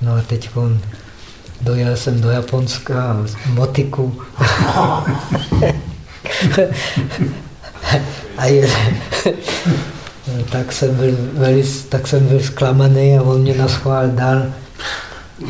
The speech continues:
do skupiny s jedním Japoncem,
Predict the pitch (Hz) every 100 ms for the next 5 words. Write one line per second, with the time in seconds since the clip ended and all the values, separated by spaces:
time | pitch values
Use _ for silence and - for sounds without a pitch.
0 | - 127 127 - - 135 - 139 139 139
1 | - 127 127 131 120 117 139 135 - 143
2 | 147